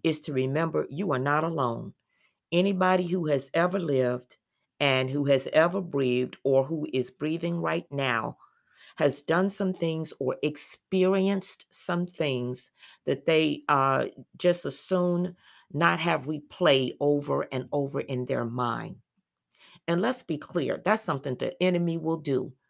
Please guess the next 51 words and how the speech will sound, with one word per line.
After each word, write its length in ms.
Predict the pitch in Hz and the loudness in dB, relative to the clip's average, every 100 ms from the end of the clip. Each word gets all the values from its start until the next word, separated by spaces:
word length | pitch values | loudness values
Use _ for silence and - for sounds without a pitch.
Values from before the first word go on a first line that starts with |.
| _ _ _ | _ _ _
You 140 | 247 | -8
can 140 | 254 185 | -4 0
be 120 | 180 | 2
having 280 | 185 180 131 | 2 2 0
a 40 | |
good 280 | 135 214 208 | -2 0 0
day 400 | 196 180 175 185 185 | 2 2 2 0 0
or, 340 | 139 131 127 - | 0 0 -2 -6
you 160 | 262 | -6
know, 120 | 185 120 | -4 -2
minding 440 | 131 190 202 196 | -2 -2 0 0
your 120 | 190 | 0
business, 640 | 175 170 170 170 160 165 - _ - _ | 0 0 0 -2 -6 -6 -14 _ -20 _
enjoying 680 | - 143 139 175 170 170 175 | -4 -4 0 0 2 0 0
your, 180 | 175 120 - | -2 -4 -4
your 160 | 120 | -4
new 220 | 117 180 | 0 0
home 440 | 180 156 165 165 156 | 0 -2 0 0 -2
or 60 | |
your 180 | 117 123 | -4 -4
new 220 | 120 160 | -2 -2
relationship 1000 | 170 151 131 165 - 165 - 160 156 165 _ - - _ | -2 -2 -2 -2 -6 -10 -6 -2 -2 -4 _ -20 -20 _
or, 340 | - 135 127 139 - | -4 0 2 0 -2
you 80 | 480 | -2
know, 100 | 392 | 0
your 160 | 254 | 2
new 180 | 220 226 | 2 0
job. 480 | 196 220 147 117 - _ _ _ _ _ 123 | 0 2 4 2 0 _ _ _ _ _ -4
And 80 | 123 | 2
here 180 | 147 | 2
comes 320 | 175 196 175 170 | 4 2 0 0
the 180 | 175 170 | 0 2
enemy, 500 | 151 131 123 110 - - - 139 | 2 2 -2 -6 -10 -20 -4 2
uh, 280 | 123 120 - | 4 4 2
you 100 | 170 | 0
know, 200 | 117 - - | 0 -4 -12
poking 560 | - 226 190 160 143 | -4 -2 -2 -6 -2
at 240 | 127 123 - | 2 2 0
you. 260 | 120 120 - | -2 -4 -6
Remember 340 | 113 117 143 | -6 -2 0
that 200 | 139 139 | 0 2
last 380 | 135 151 156 - | 2 2 2 -2
time 400 | 196 175 165 160 | -2 0 0 -2
when 160 | 131 110 | -4 -6
you 100 | 120 | -2
went 200 | 131 147 | 0 -2
up 100 | 160 | -4
to 80 | 160 | -4
make 240 | 156 151 | -2 -2
a 40 | 147 | -4
speech 600 | - - 160 180 - | -6 -6 -6 -6 -8